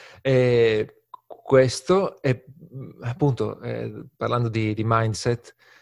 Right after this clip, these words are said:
eh, una cosa grossissima che blocca tanti indipendenti è la sindrome dell'impostore, di cui abbiamo già parlato in questo, eh, hanno già una buona idea di progetto, no? E poi pensano che non valga niente e, e, e lasciano stare.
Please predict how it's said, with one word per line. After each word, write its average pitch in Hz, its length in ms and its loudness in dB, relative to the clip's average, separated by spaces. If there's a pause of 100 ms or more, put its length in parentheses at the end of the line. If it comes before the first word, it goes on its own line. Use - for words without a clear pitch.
(300)
eh, 104 680 -2 (240)
una 123 300 -2
cosa 123 300 0
grossissima 120 580 -4
che 120 100 -8
blocca 117 320 -4
tanti 117 240 -4
indipendenti 113 680 -4
è 110 40 -2
la 110 80 -6
sindrome 110 360 0
dell'impostore, 110 680 0
di 107 100 -6
cui - 140 -16
abbiamo 107 160 -8
già 107 140 -6
parlato 110 440 -6
in 104 60 -8
questo, 113 600 -8 (380)
eh, - 100 -6
hanno - 880 -2
già 135 120 4
una 131 120 2
buona 127 200 4
idea 127 160 4
di 120 100 0
progetto, 110 500 0
no? 127 120 0
E 117 40 2
poi 117 160 2
pensano 117 340 -2
che 110 60 -6
non 110 120 -2
valga 113 260 0
niente 113 560 0
e, 110 460 -4 (320)
e, 113 240 0
e 107 60 -2
lasciano 110 280 -2
stare. 110 460 -6